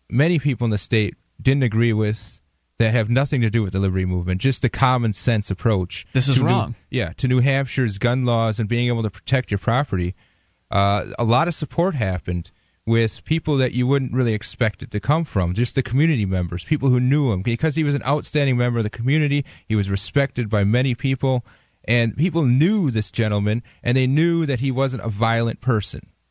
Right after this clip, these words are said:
Speaker 2: But yet the system treated him as though he was.
Speaker 1: Exactly.
Speaker 2: And he's in prison right now?
Speaker 1: That's correct. So he is
Speaker 2: Did he
Speaker 1: serving
Speaker 2: point the gun at the woman?
Speaker 1: Uh, I believe that the complaint was that he waved it around.
Speaker 2: Hmm.
Speaker 1: And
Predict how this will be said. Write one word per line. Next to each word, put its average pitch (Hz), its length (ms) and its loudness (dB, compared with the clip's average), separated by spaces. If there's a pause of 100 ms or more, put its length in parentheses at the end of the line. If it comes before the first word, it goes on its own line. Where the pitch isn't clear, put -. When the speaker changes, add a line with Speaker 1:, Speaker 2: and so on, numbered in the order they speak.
(100)
Speaker 2:
But 147 140 4
yet 151 160 2
the 151 80 0
system 156 420 0
treated 135 300 0
him 123 100 0
as 113 140 -2
though 117 140 0
he 120 140 2
was. 117 260 2
Speaker 1:
Exactly. 104 600 -2 (200)
Speaker 2:
And 120 180 0
he's 127 200 0
in 151 160 0
prison 185 320 0
right 185 160 -2
now? 170 160 -2
Speaker 1:
That's 120 200 0
correct. 98 500 -4 (680)
So 123 180 0
he 156 180 2
is 151 180 -2
Speaker 2:
Did 196 120 2
he 233 60 4
Speaker 1:
serving 165 140 0
Speaker 2:
point 220 180 0
the 302 80 -2
gun 262 200 -2
at 285 80 -4
the 285 60 -4
woman? 269 300 -4 (640)
Speaker 1:
Uh, 131 240 2
I 139 120 -2
believe 170 460 0
that 165 160 0
the 143 100 0
complaint 151 380 0
was 139 120 0
that 135 120 0
he 127 100 2
waved 123 380 0
it 113 80 -2
around. 101 640 -2
Speaker 2:
Hmm. 123 200 0 (480)
Speaker 1:
And 113 360 2